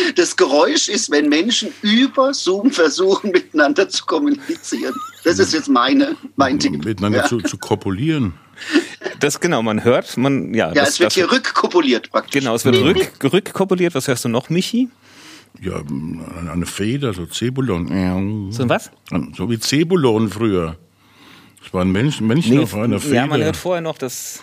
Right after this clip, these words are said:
Speaker 2: Ja, vorher ist, äh, Dingsbums, Wasser.
Speaker 3: Wasser
Speaker 2: Halt.
Speaker 3: hört man, genau. Die hat mit dir zu tun, Philipp.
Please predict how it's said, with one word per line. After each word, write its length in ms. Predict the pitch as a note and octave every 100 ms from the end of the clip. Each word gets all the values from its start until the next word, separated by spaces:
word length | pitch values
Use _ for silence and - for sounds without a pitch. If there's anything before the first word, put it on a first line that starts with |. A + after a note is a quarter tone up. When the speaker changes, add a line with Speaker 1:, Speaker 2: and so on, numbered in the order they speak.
| -
Speaker 2:
Ja, 80 | F#2+
vorher 260 | F2 F#2+ E3+
ist, 180 | -
äh, 160 | D#3 D#3
Dingsbums, 840 | D#3+ D#3+ C3 - - G2 G2 - E2+
Wasser. 420 | G#2+ - E2+ B1+ -
Speaker 3:
Wasser 300 | A2+ A2 -
Speaker 2:
Halt. 100 | F2+
Speaker 3:
hört 160 | F#2+ F#2+
man, 180 | F2 F2
genau. 400 | A#2+ G#2+ F2 F#2 - - - - - _ _ _ _ - B2+
Die 100 | C3+
hat 120 | -
mit 140 | D3+
dir 160 | F#3+ G#3+
zu 160 | -
tun, 400 | G2+ G2+ G#2 F#2 F2+
Philipp. 380 | - G2+ F#2+